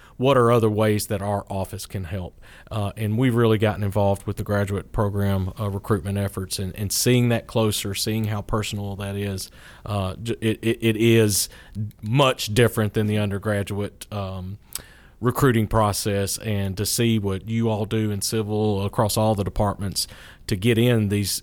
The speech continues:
these, uh, graduate students who are so vital to the research that we're, we're conducting here, the lives we're changing here. You know, there, there are a lot of times there are hands and our feet. Um, so it's really awesome to, to, to see you in that role and to be able to continue what was imparted on you.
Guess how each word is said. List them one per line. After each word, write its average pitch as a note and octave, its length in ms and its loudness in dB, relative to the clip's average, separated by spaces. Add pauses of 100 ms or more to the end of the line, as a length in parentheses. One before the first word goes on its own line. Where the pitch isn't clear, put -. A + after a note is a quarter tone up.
these, G2 440 -4 (440)
uh, G2 220 -6
graduate D3 420 2
students A2 280 -2
who A#2 120 -2
are G#2+ 60 0
so C#3+ 240 4
vital A2+ 400 4
to - 160 -4
the G2 100 -4
research G#2+ 460 -2
that - 160 -8
we're, G2 340 -6
we're G#2+ 200 -4
conducting A2 500 2
here, G2 240 -2
the F2+ 80 -10
lives A#2+ 400 2
we're G#2+ 80 -4
changing G2 380 -4
here. G2 260 -6 (340)
You G#2+ 100 -6
know, G2 120 -4
there, A2 220 -2
there A2+ 180 -2
are A2+ 60 2
a A2 40 0
lot B2+ 200 2
of A#2+ 40 -4
times B2 320 -2
there A2+ 160 0
are A2 120 0
hands A#2 280 -2
and A2 80 -4
our G#2 80 -4
feet. A2+ 400 0 (320)
Um, G2+ 460 -4
so - 180 -2
it's G2 120 -6
really A2+ 240 4
awesome F#2+ 380 -2
to, F2+ 280 -8
to, F#2 220 -8 (160)
to G#2 80 -2
see A#2+ 160 2
you A2 180 6
in A2 80 4
that G#2+ 160 0
role G#2 320 2
and G2 80 0
to G2 60 -4
be A2 100 -2
able A#2 160 2
to A#2 60 -2
continue B2 520 0
what A#2 240 0
was A2 280 -2
imparted G#2 440 -2
on G2 160 -8
you. G2 200 -6